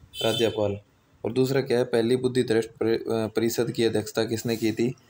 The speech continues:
चार ऑप्शन ये दे रखे, इसका सही आंसर है महाकश्यप। तो ये उम्मीदवारों ने सही आंसर दिए हैं, लेकिन इसको एचएससी मानने को तैयार नहीं है। लेकिन जो एक्सपर्ट है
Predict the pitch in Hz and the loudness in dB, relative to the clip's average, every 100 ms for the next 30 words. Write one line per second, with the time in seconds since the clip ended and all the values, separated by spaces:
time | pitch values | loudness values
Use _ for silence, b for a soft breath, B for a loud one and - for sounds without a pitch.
0 | b b - 117 117 - 120 117 113 110 | b b -2 0 2 0 0 0 2 0
1 | 110 117 117 120 117 113 113 113 117 117 | 0 -2 0 -2 0 2 2 0 0 0
2 | 131 - - - 120 110 117 - 113 104 | 0 -6 -18 -6 -2 0 -2 -2 -2 -4
3 | - - B B 110 - 120 120 139 123 | -8 -20 B B -14 -2 0 2 2 2
4 | 123 123 127 131 123 117 123 110 123 - | 2 2 2 0 0 2 2 2 -2 0
5 | 110 117 123 117 123 120 - - 123 135 | 2 2 0 0 0 -2 -4 -2 2 2
6 | 143 - B B B - 117 131 - - | 0 -12 B B B -4 -2 -2 -2 -2
7 | 135 131 120 127 131 131 - 110 107 107 | 0 2 2 2 2 0 2 0 2 0
8 | 104 104 B B B B B B - 117 | -2 -4 B B B B B B -4 -2
9 | 117 131 131 131 - - 117 - - 131 | 0 0 4 2 2 -4 -6 -4 0 0
10 | 131 120 120 | 2 0 0